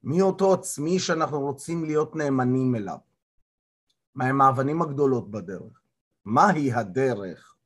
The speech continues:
מה הם המכשולים בדרך, מה אני צריך לפתח בדרך. נראה לי שרגע לפני שאני שואל את כל זה, יש כמה שאלות ששווה לשאול רגע לפני היציאה למסע. כן, אתם יודעים, כשאנחנו יוצאים, אה,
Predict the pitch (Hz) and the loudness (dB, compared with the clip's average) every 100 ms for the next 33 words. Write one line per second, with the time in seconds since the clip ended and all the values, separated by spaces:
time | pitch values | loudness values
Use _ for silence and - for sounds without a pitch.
0 | _ _ _ _ 117 120 139 170 190 - | _ _ _ _ -4 0 0 0 -2 0
1 | 202 214 240 226 226 185 170 110 - _ | 2 4 2 0 2 2 0 -2 -10 _
2 | _ 120 135 170 185 - - 226 - 254 | _ -4 -2 -2 -4 -4 -2 -2 2 4
3 | 254 180 180 180 160 143 98 - _ _ | 6 2 -2 -2 -4 -4 -8 -12 _ _
4 | _ _ _ _ _ _ _ _ - 160 | _ _ _ _ _ _ _ _ -4 2
5 | 269 262 196 - 165 226 233 214 180 180 | 4 4 0 -2 -2 -2 0 0 0 -4
6 | 180 185 165 127 - 135 208 277 233 - | -4 -2 -4 -6 0 4 4 4 0 0
7 | 196 165 131 120 175 247 233 - 220 196 | 2 2 -2 -6 -6 -6 -8 -2 -2 -2
8 | - 208 214 185 160 165 208 208 135 147 | -4 -2 0 -2 -4 -2 -2 -4 -8 -8
9 | 151 160 131 156 147 139 - 117 143 135 | -6 -6 -6 -4 -4 -4 -8 -4 -4 -2
10 | 117 110 - - 123 147 113 92 104 104 | -4 -4 -10 -8 -2 -2 -2 -6 -10 -10
11 | - - 113 98 95 92 95 - - - | -12 -10 -8 -8 -10 -14 -18 -20 -20 -20
12 | _ - _ _ _ _ - 165 160 170 | _ -20 _ _ _ _ -16 -16 -10 -6
13 | 165 - _ _ - 139 147 185 196 131 | -6 -8 _ _ -8 -2 -2 -2 -4 -4
14 | 165 165 156 123 | -6 -6 -4 -4